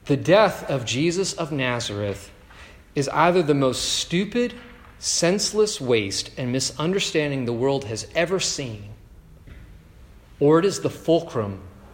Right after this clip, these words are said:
around which the world history turns. The cross of Jesus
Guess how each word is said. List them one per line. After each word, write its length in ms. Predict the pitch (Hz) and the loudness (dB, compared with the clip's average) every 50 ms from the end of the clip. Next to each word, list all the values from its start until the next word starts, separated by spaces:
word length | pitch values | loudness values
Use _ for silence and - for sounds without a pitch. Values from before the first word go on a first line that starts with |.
| - - - - - - - - - | -20 -20 -20 -20 -20 -20 -20 -10 -4
around 440 | 147 135 120 123 123 123 120 120 110 | -2 0 2 2 2 2 0 0 0
which 240 | 120 131 - - - | 0 0 0 0 -4
the 80 | - 107 | -4 -6
world 420 | 98 101 110 120 123 123 120 - | -4 -2 0 0 2 0 0 -2
history 520 | - - - 107 - - - 104 98 92 | -8 -8 -8 -6 -6 -6 -10 -10 -10 -10
turns. 640 | 87 87 - - 101 90 87 87 85 87 - - - - - - - - - - - - - - - - - - - - - - - - - - - - - - - - - - - - - - - - - - - - - - - - - - - - - - - - - - - - - - - - - - - - - - - - - - - - - - - - - - - - - - - - - - - - - | -10 -12 -12 -12 -12 -12 -12 -14 -14 -14 -14 -14 -16 -16 -20 -20 -20 -20 -20 -20 -20 -20 -20 -20 -20 -20 -20 -20 -20 -20 -20 -20 -20 -20 -20 -20 -20 -20 -20 -20 -20 -20 -20 -20 -20 -20 -20 -20 -20 -20 -20 -20 -20 -20 -20 -20 -20 -20 -20 -20 -20 -20 -20 -20 -20 -20 -20 -20 -20 -20 -20 -20 -20 -20 -20 -20 -20 -20 -20 -20 -20 -20 -20 -20 -20 -20 -20 -20 -20 -20 -20 -20 -20 -20 -20 -20 -20 -20 -20 -20 -20 -12 -4
The 100 | - 139 | -4 -4
cross 720 | 143 - - - 190 202 240 247 247 - - - - - - | -4 -2 2 4 4 4 4 2 0 -4 -8 -8 -8 -4 -4
of 120 | 170 147 | -4 -4
Jesus 760 | 135 - 131 113 101 95 87 - 87 87 95 - - - - | -4 -4 -4 -4 -4 -4 -6 -8 -10 -10 -10 -10 -12 -12 -14